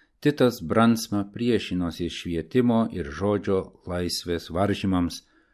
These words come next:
Tūkstantis devyni šimtai keturiasdešimt antrų metų sausį jis buvo suimtas, kalintas keliuose kalėjimuose ir galiausiai išvežtas į Dachau konclagerį. Tūkstantis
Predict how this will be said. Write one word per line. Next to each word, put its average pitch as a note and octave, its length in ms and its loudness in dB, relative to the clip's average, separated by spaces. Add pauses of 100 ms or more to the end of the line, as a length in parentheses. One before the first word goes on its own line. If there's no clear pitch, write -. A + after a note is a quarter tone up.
(180)
Tūkstantis G2 600 -4
devyni G2 320 0
šimtai G2 400 0
keturiasdešimt F#2+ 760 0
antrų F2+ 300 0 (100)
metų F2 300 -2
sausį G#2 540 0
jis F2+ 180 -2
buvo D#2 240 -8
suimtas, A#2 800 0 (460)
kalintas F2 760 0 (100)
keliuose E2 400 -6
kalėjimuose B2 800 2 (100)
ir G#2 160 0
galiausiai F#2+ 640 2
išvežtas A2+ 720 -2 (260)
į G#2 240 -2
Dachau F#2 680 -2 (180)
konclagerį. D#2 880 -2 (720)
Tūkstantis E2+ 680 -8